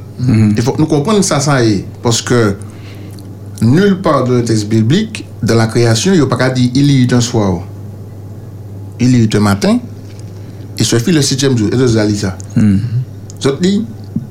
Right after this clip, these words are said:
Speaker 1: Non, non.
Speaker 2: Donc, faut nous comprendre que bon Dieu, quand, sans, en répétition, il a mis en, en élément, bah, nous, en fin de semaine, là, pour nous prendre conscience de certains bagailles.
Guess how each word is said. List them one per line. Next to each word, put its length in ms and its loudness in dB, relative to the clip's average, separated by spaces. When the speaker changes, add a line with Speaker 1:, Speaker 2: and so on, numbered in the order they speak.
Speaker 1:
Non, 120 4
non. 200 2
Speaker 2:
Donc, 180 2
faut 200 -4
nous 100 2
comprendre 400 2
que 80 2
bon 160 4
Dieu, 240 2
quand, 320 2
sans, 460 0
en 120 2
répétition, 600 2
il 60 0
a 60 0
mis 140 2
en, 360 4
en 80 6
élément, 440 4
bah, 220 2
nous, 280 2
en 80 2
fin 140 0
de 60 4
semaine, 340 2
là, 200 2
pour 120 2
nous 100 4
prendre 220 0
conscience 680 0
de 100 0
certains 360 2
bagailles. 400 0